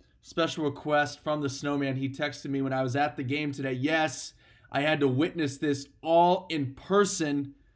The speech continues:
I was at the game. It was sickening the whole ride home. I have a headache. I never have a headache. It's just been bad. The snowman requested to come on, and I want to be a man of the people. And I know the snowman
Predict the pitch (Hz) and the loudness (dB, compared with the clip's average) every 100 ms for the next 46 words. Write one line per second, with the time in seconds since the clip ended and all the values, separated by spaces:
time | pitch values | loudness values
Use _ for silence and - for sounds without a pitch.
0 | _ _ _ 131 127 131 156 131 139 139 | _ _ _ -2 0 2 2 0 -2 0
1 | 143 143 143 127 120 - - 165 165 151 | 2 0 0 0 0 -2 -4 -2 -4 -4
2 | 156 151 - _ _ _ 127 131 160 156 | -6 -10 -18 _ _ _ -8 -2 -2 2
3 | 151 143 143 143 139 127 127 160 165 165 | 2 2 -2 -2 -2 -4 -2 0 0 0
4 | 139 131 151 151 143 135 139 135 131 127 | -2 0 2 2 0 -2 -2 -2 -2 -6
5 | 127 123 - 123 120 127 123 127 120 - | -6 -6 -2 -2 0 2 2 0 -4 -12
6 | _ 123 123 143 139 135 123 127 135 131 | _ -8 -2 0 0 0 -2 -2 -4 -4
7 | 120 120 135 123 123 120 120 120 123 117 | -6 -6 -4 -2 0 0 -2 -4 -4 -4
8 | 113 120 127 - - _ _ _ - _ | -2 -2 -4 -6 -18 _ _ _ -20 _
9 | 135 139 139 143 143 127 160 180 180 156 | 2 4 4 0 -2 -4 -2 -4 -2 0
10 | 147 143 151 165 160 135 127 160 160 151 | 0 0 4 4 4 0 -2 -2 -2 -2
11 | 143 143 131 | -2 -2 -4